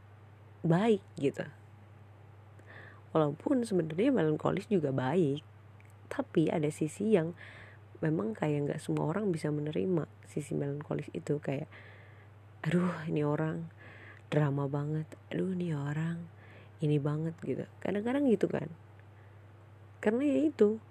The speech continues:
gitu. Nggak semua orang sebenarnya bisa menerima lo apa adanya. Jadi jangan percaya seratus persen kalau misalnya ada orang yang bilang, "Gue tuh tahu lo, gue tuh percaya sama lo,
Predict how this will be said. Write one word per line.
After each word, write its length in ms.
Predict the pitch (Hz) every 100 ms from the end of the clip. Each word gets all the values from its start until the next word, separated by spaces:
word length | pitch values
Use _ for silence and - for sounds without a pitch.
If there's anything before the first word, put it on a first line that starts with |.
| -
gitu. 200 | 143 139
Nggak 240 | 151 151 175
semua 320 | 233 247 277
orang 160 | 302
sebenarnya 320 | - 185 226 240
bisa 240 | 180 170
menerima 440 | 160 151 151 151 147
lo 160 | 151
apa 320 | - - 143 143
adanya. 480 | 151 160 139 151 - - - - - - - -
Jadi 240 | 185 190
jangan 320 | 165 156 151
percaya 400 | 160 147 147 147
seratus 400 | 160 147 143 - -
persen 340 | 165 - 170
kalau 160 | 151 135
misalnya 400 | 139 143 151 143
ada 160 | 143
orang 160 | 151 147
yang 160 | 139 135
bilang, 240 | 135 143 - - - - - -
"Gue 240 | - 240
tuh 160 | - -
tahu 480 | 175 156 156 165 - - - - -
lo, 400 | 165 165 151 - - - - - - - - -
gue 240 | 156 196 208
tuh 160 | 233
percaya 600 | 208 160 - 139 139 143
sama 400 | 151 151 139 135
lo, 240 | 139 139